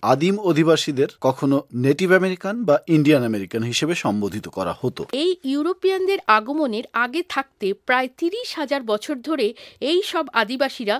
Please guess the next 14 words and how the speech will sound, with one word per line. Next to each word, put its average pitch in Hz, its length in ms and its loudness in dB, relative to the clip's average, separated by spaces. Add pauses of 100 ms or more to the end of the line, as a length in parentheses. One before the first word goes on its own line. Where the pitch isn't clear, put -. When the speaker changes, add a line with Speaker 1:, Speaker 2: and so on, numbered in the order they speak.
(260)
Speaker 2:
উত্তর 320 340 0
আমেরিকায় 247 540 -2
বসবাস 214 460 -2
করত। - 320 -10 (440)
কিন্তু 370 340 0 (400)
ইউরোপিয়ানরা 370 800 2
এসে 247 340 -4 (300)
এই 302 220 0
সব 370 200 0
আমেরিকান 285 520 -2
আদিবাসীদের 226 680 -2 (300)
তাদের 262 340 0
জমিগুলি 277 460 -4
থেকে 269 280 -12